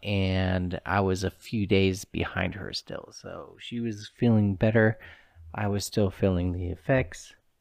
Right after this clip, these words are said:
And we were in the middle of the second wave of snow and freezing temperatures. And more snow means that we, of course, have to go outside and play in the snow.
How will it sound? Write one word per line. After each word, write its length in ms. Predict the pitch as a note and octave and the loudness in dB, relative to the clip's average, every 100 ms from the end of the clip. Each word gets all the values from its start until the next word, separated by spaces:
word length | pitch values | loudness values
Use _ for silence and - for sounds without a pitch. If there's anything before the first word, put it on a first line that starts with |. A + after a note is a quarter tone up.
| _ | _
And 280 | - A#2+ A2 | 2 4 4
we 140 | G#2 F#2+ | 2 2
were 100 | F#2+ | 2
in 100 | F2+ | 2
the 80 | |
middle 280 | F2+ F2 E2+ | 2 4 2
of 300 | - F2 F2 - | 2 -2 -2 -4
the 200 | G2 F#2+ | -6 -6
second 420 | - F#3 - - | -4 -4 -4 -4
wave 400 | A#2 A#2 A2+ A#2 - - | -2 0 0 -4 -10 0
of 160 | C3 A#2+ | 0 2
snow 580 | - - F#2 F2+ E2+ - | -2 0 2 2 0 -4
and 340 | A2+ G2 F#2 F2+ | -4 -2 -2 -2
freezing 360 | - F2 - | -4 -4 -6
temperatures. 640 | - - - - - - - _ _ _ _ _ _ _ | -8 -10 -10 -14 -12 -12 -12 _ _ _ _ _ _ _
And 160 | A#2 A2 | -4 0
more 200 | E3 G#3 | 4 4
snow 300 | - E3+ D#3+ | 6 6 6
means 500 | C3+ A#2 A#2 A#2+ - | 6 4 4 2 0
that 300 | G2 F#2 - | 2 2 2
we, 220 | G#2 A#2+ | 4 4
of 120 | G#2 | 2
course, 280 | - F#2+ F#2 | 0 0 0
have 180 | F#2+ E2+ | 0 -4
to 80 | - | 0
go 120 | F2 | 2
outside 400 | F2 E2+ - - | 2 0 -4 -4
and 120 | E2 | -6
play 160 | - E2+ | -4 -4
in 80 | F2+ | -4
the 80 | |
snow. 180 | F#2+ - | -10 -12